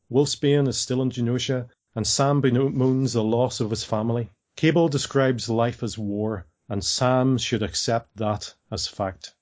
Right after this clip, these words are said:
At DaCosta International, Eve gives Mister DaCosta some coffee, and he dies after sipping it. Meanwhile,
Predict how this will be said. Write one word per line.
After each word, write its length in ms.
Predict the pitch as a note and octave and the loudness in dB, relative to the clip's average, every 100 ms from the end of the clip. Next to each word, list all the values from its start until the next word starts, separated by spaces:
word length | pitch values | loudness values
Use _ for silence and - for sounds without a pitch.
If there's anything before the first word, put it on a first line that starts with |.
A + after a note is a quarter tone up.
| _ - | _ -4
At 180 | B2 | -2
DaCosta 640 | D3 C#3+ D#3+ F#3 - F#3 E3+ | -2 0 0 0 2 0 2
International, 840 | C#3+ C#3 A#2+ B2 - C#3+ C3+ C#3+ - | -2 0 0 -2 -2 -2 -2 -4 -4
Eve 400 | D3+ F3+ D#3 C3 | -2 0 -2 2
gives 360 | C#3 C3+ A#2+ | 4 4 0
Mister 300 | B2 B2+ C3 | -4 -4 -4
DaCosta 640 | A#2+ - A2 G#2+ - A2+ | -4 -4 -6 -4 -4 -4
some 200 | G2+ F3 | -2 -4
coffee, 440 | E3+ G#3+ G#3 A#2+ D2 _ _ | 2 4 4 2 0 _ _
and 240 | D3 D#3 D3+ | 0 2 2
he 160 | D#3+ | -2
dies 400 | C#3 B2 A#2+ A2+ | 2 2 2 2
after 240 | A2 G2+ A2 | -2 -4 -6
sipping 300 | - A#2 F#2+ | -6 -6 -8
it. 160 | F2 - _ - | -10 -16 _ 0
Meanwhile, 600 | F#3+ G#3+ D3 F3 G#3+ G#3+ | 4 6 6 6 2 0